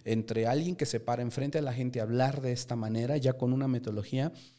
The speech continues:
a, a cuando no la hay, ¿me entiendes? Entonces, ahora la, la historia es llevar esto al, al, a la pantalla, ¿no? A, a un, a un pedacito de, de imagen para que también la gente, pues, siga manteniendo ese,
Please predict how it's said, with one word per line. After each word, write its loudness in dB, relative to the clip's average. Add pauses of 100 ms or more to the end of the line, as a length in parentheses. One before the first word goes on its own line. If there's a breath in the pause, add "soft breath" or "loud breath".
(160)
a, -2
a -4
cuando 0
no 2
la 2
hay, 2
¿me -2
entiendes? -4 (200 loud breath)
Entonces, 2
ahora 6
la, 0
la 4
historia 8
es 6
llevar 6
esto 4
al, -2
al, -4
a -4
la -2
pantalla, 6
¿no? -2
A, -2
a -6
un, -6
a -4
un -2
pedacito -2 (360 loud breath)
de, 0
de 2
imagen 2
para 0
que -6
también -2
la 0
gente, -2
pues, -8
siga -4
manteniendo -4
ese, -6